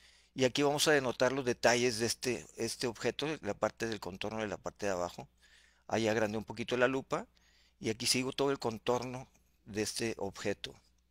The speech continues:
que me pareció muy interesante. Y se denotan, no sé si sean ventanas o es, eh,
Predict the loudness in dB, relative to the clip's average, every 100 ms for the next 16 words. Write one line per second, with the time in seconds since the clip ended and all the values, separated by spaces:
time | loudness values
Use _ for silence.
0 | _ _ _ _ _ _ -20 -14 -8 -4
1 | 0 0 0 -2 -2 -4 -4 -2 0 0
2 | -4 -6 -12 -14 _ -20 -20 -8 -2 2
3 | 2 2 -2 -2 -6 -6 -12 -4 0 0
4 | 0 2 2 2 2 0 -2 2 2 2
5 | -4 -6 -8 _ _ _ _ _ _ _
6 | _ _ _ _ _ _ -8 -4 0 0
7 | 2 0 -2 -12 -12 -8 -8